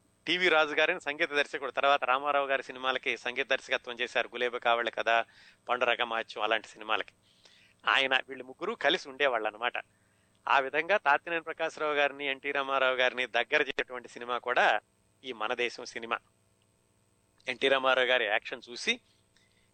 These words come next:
ఈ మన దేశం సినిమాలో హీరో సిహెచ్ నారాయణరావు గారు చెప్పారట, "అబ్బాయి, నీకు మంచి కంఠం ఉంది, మంచి రూపం ఉంది, ఇలాంటి అందమైన హీరోలు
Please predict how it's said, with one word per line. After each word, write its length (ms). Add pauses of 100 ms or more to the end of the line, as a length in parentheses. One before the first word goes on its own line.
(100)
ఈ 120
మన 200
దేశం 380
సినిమాలో 420
హీరో 360 (120)
సిహెచ్ 420
నారాయణరావు 440
గారు 320 (360)
చెప్పారట, 380 (580)
"అబ్బాయి, 300
నీకు 420
మంచి 260
కంఠం 380
ఉంది, 320 (420)
మంచి 320
రూపం 420
ఉంది, 300 (420)
ఇలాంటి 300
అందమైన 360
హీరోలు 300